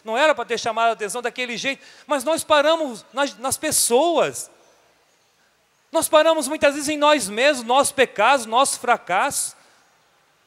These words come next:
Paramos nos irmãos. Hebreus capítulo doze, versículo dois, "Olhos fixos em Jesus.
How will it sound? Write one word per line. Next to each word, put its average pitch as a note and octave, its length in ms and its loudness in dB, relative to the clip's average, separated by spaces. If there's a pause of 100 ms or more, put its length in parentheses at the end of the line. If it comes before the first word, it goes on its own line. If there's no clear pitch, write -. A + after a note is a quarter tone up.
(640)
Paramos B3+ 320 2
nos B3 200 -6
irmãos. A#3 600 -4 (800)
Hebreus B3+ 380 2
capítulo C4+ 420 -2
doze, A#3+ 320 2
versículo B3 460 -2
dois, A#3+ 340 4 (220)
"Olhos C#4+ 500 6
fixos A#3+ 500 -6
em C#4+ 160 0
Jesus. C#4 720 -2